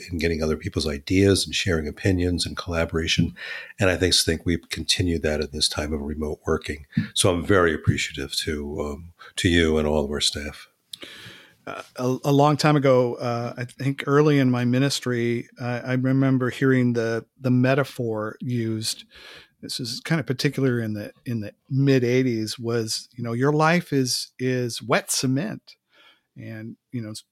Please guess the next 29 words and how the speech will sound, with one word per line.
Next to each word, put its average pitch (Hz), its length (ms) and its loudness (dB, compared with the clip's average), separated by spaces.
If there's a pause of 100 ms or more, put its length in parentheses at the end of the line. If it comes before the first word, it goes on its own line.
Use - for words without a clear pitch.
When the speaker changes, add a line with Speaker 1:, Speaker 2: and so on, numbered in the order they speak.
(200)
Speaker 2:
I 139 180 2
remember 127 420 2
as 113 100 -6
a 113 60 -10
kid 190 320 4
when 135 100 2
my 127 140 2
dad 139 420 2
would 123 180 -2
make 123 300 0
the 104 240 -12
patio 139 540 0
or 113 160 -2
the 107 80 -10
sidewalk, 127 840 -2
and 107 200 -10 (480)
he'd 123 240 -4
have 135 320 2 (120)
everything, 151 460 2
all, 160 500 4 (140)
he'd 131 180 0
mix 165 340 4
the 160 60 0
cement 147 380 2
himself, 135 640 0
have 123 300 -8
the 123 80 -6
mixer 127 720 -2
and, 113 180 -6